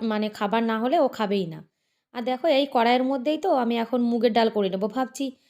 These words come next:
এটা তো বেশি নোংরা হয়নি, তো এর মধ্যেই মুগের ডালটা বানিয়ে ফেলি, তাই না? আবার এটাকে ধোবো, আবার এটা গরম হবে, অনেকটা সময় লেগে যাবে, যার জন্য। আর মুগের ডালটা না আমি আগে থেকে কুকারে লবণ হলুদ দিয়ে সিটি মেরে রেখেছিলাম। আমি না মুগের ডাল সবসময় মানে ভেজে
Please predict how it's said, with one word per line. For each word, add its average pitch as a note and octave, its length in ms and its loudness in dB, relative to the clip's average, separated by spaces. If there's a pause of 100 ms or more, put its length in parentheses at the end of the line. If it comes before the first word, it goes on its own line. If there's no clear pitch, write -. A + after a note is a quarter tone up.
(220)
এটা C4 180 -6
তো C#4 120 -4
বেশি C4 320 -2
নোংরা C4+ 360 -2
হয়নি, C4+ 400 -2 (200)
তো B3 160 -6
এর A#3+ 160 0
মধ্যেই A3 340 -2
মুগের B3+ 260 -2
ডালটা B3+ 240 -4
বানিয়ে B3 300 -4
ফেলি, A3+ 240 -2
তাই A#3+ 180 0
না? E3+ 100 -6 (600)
আবার B3 200 0
এটাকে B3 300 -2
ধোবো, A3+ 340 -2
আবার G#3+ 260 0
এটা A3 180 -2
গরম G#3+ 320 0
হবে, A3 200 -4
অনেকটা G#3+ 240 -4
সময় G#3+ 300 -2
লেগে A3+ 200 2
যাবে, A3 280 -2 (720)
যার G#3+ 220 -2
জন্য। F#3+ 280 -4
আর F3+ 140 -8
মুগের G#3 260 -4
ডালটা G#3+ 320 -2
না E4+ 120 -6
আমি C4+ 160 -2
আগে G#3 220 -4
থেকে G#3+ 260 -2
কুকারে A#3 340 0
লবণ A3+ 280 2
হলুদ A#3+ 220 0
দিয়ে B3+ 120 2
সিটি B3+ 240 -6
মেরে C4 200 2
রেখেছিলাম। C4+ 400 0
আমি B3+ 160 -12
না D#4 180 -10
মুগের A3+ 400 -6
ডাল A#3 260 0
সবসময় A3+ 540 -6
মানে A3+ 220 -4
ভেজে G#3+ 460 -2